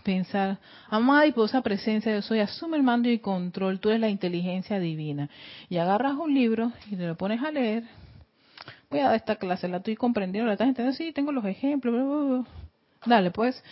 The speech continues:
dame diez minutos para hacer, y eso yo lo he visto en muchos instructores, es algo maravilloso. Yo antes pensaba que eso era imposible, hasta que me di cuenta que, que no accesa a la conciencia masiva superior.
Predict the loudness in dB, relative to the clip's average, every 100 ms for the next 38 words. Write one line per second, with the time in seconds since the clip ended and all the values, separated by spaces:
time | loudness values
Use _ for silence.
0 | -10 2 6 6 6 6 6 6 4 4
1 | 4 4 -2 -2 0 0 0 0 2 0
2 | -2 -4 -4 -4 -8 -8 -12 -10 -10 -10
3 | -6 -6 -6 -4 -4 -2 -2 -2 -4 -4
4 | -6 -8 -12 -20 -20 -20 -4 -2 0 0
5 | 0 -2 -2 -4 -4 -6 -8 -8 -8 -10
6 | -12 -20 -20 -10 -8 -6 -6 -4 -4 -2
7 | -4 -2 -2 -2 -8 -8 -12 -20 -10 -4
8 | -2 0 0 -4 -20 _ _ _ _ _
9 | _ _ _ _ _ _ _ _ _ -6
10 | -6 -6 -2 -2 0 -4 -4 -14 -20 -20
11 | -20 -20 -20 _ _ _ -4 -2 0 0
12 | -2 0 -2 -2 -2 0 -2 -4 -4 -2
13 | -2